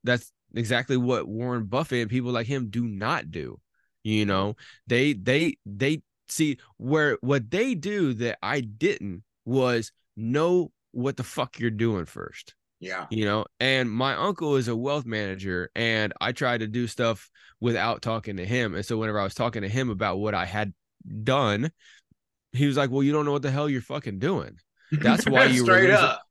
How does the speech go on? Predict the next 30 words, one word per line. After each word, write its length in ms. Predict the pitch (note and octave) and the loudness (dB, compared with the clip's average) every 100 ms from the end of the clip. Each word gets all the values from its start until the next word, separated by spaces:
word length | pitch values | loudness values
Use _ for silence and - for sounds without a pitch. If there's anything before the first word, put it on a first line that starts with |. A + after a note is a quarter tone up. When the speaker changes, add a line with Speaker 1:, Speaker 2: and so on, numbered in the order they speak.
| _ | _
Speaker 1:
he's 140 | D3+ D#3+ | -4 0
like, 120 | C#3 | 2
"That's 220 | C3+ D#3+ | 2 2
why 80 | F#3 | 2
you 140 | D3+ | 4
were 100 | C#3+ | 4
losing 280 | C#3 D3 C3+ | 2 2 2
money. 360 | C3 F3 C3+ A#2+ | 2 2 0 0
And 180 | B2+ | -2
then 140 | C3 B2+ | -2 -2
that's 280 | D3 F3 - | -2 -4 -6
why 540 | A#2+ D#3 B2+ A#2 B2 _ _ - | -2 0 0 -2 -4 _ _ -4
when 180 | B2+ C#3 | 0 0
it 100 | B2+ | 0
corrected 500 | C3 A#2+ D3 B2 A#2+ | 0 2 0 -2 0
later, 500 | C#3+ G3+ B2+ B2 A#2 _ _ G#2+ | 2 2 2 0 -2 _ _ 0
you 160 | B2+ | 2
were 120 | C3+ | 2
feeling 340 | B2+ C#3 C#3 B2 | 0 0 2 0
regret 400 | A2+ G#2 F3 C3 | -4 0 0 0
that 60 | |
you 140 | A2+ A#2 | -2 -2
pulled 260 | - B2 | -2 -2
your 100 | A2 | -2
money 400 | G#2 F3+ B3+ G#2+ | -2 -2 -2 -4
out." 240 | D2 B1 - | -6 -10 -2
He's 240 | A#2 B2+ | 0 2
like, 220 | C3 A#2 - | 2 0 -2
"You 180 | B2+ B2 | -6 -6
can't," 360 | - E3+ D3+ | -4 -2 -2